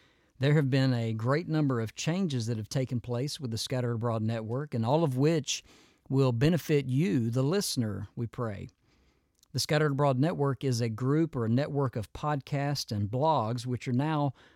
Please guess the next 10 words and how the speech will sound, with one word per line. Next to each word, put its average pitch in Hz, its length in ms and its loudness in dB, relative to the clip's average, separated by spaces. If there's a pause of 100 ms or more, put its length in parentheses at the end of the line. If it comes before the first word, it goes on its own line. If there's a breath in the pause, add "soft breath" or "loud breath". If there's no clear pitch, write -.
(120 soft breath)
under 170 260 4
the 151 160 2
oversight 135 640 0
of 131 80 -2
the 123 80 0
Forest 143 440 -2
Hill 151 260 0
Church - 320 -6
of 127 120 -12
Christ, 117 640 -4